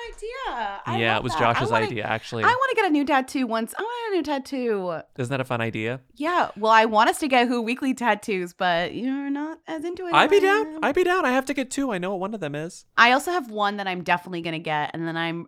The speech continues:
Speaker 1: I kinda, I want a Who Weekly one. I want a question mark on my ass. <laughs> I'm kidding.
Speaker 2: But, <laughs> but if I got, like, it'd be funny if I got Yes Sir, Mister El Musa. Like, that's
Speaker 1: No, it
Speaker 2: funny
Speaker 1: wouldn't.
Speaker 2: for me. It's
Speaker 1: No, it
Speaker 2: kinda funny
Speaker 1: wouldn't.
Speaker 2: for me.
Speaker 1: I
Speaker 2: No, you
Speaker 1: would
Speaker 2: didn't know it's Heather Ray Young's tattoo that she posted about then deleted?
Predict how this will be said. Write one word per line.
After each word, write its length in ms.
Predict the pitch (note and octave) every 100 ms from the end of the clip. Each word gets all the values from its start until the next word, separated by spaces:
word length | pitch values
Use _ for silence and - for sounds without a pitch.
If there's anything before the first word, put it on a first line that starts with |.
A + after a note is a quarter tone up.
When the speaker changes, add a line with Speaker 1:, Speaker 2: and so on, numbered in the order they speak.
| -
Speaker 1:
I 120 | G3
kinda, 380 | - G3+ G3+ A#3+
I 80 | A3
want 260 | G#3+ F#3+ C4+
a 60 |
Who 160 | C4+ D4+
Weekly 300 | D4 D#4+ F4+
one. 180 | F3 D3+
I 60 |
want 180 | F#3 B3+
a 20 | C#4+
question 340 | C4 C#4+ D#4+
mark 240 | G#3+ F3+
on 80 | F3+
my 140 | E3+ D#3+
ass. 300 | D3 A2+ -
<laughs> 40 |
I'm 100 | D4+ -
kidding. 220 | - G4+
Speaker 2:
But, 540 | - - G4+ - - A4+ - - -
<laughs> 200 | - -
but 120 | G3+
if 100 | G3+ -
I 260 | D#3 D#3+ F#3+
got, 400 | D#3+ D3 C3+ - _ _ _ -
like, 260 | E3 D#3+
it'd 140 | F3+ F#3
be 120 | E3+
funny 480 | - - D3+ G3+ A#2+
if 100 | A2+
I 200 | A#2+ C3+
got 220 | A#2+ G#2+
Yes 200 | A2 G#2+
Sir, 160 | A2+ A2
Mister 320 | G#2+ - G#2+
El 60 |
Musa. 340 | G2 G2 - -
Like, 220 | B2+ B2+
that's 120 | D3
Speaker 1:
No, 60 | F#4+
it 120 | C#5
Speaker 2:
funny 160 | F#4 D4
Speaker 1:
wouldn't. 380 | C5+ B4+ G3+ -
Speaker 2:
for 60 |
me. 280 | A#2 - - _ -
It's 80 | C4
Speaker 1:
No, 100 | D4
it 80 | -
Speaker 2:
kinda 140 | G#3
funny 120 | C#4 -
Speaker 1:
wouldn't. 200 | - -
Speaker 2:
for 140 | A#2
me. 280 | B2+ A#2 -
Speaker 1:
I 320 | G#3 A3 B3 D#4
Speaker 2:
No, 240 | B3 A3+
you 60 | G#3
Speaker 1:
would 60 |
Speaker 2:
didn't 180 | G#3+ G#3
know 180 | G3+ A3
it's 120 | G#3
Heather 200 | E3 F#3
Ray 180 | F#3 F3+
Young's 340 | F3 E3+ F#3 -
tattoo 360 | F3 - F#3
that 120 | F3 -
she 100 | -
posted 320 | E3+ D#3+ F3+
about 200 | F3 E3+
then 140 | F3
deleted? 380 | E3 E3 G3 G#3+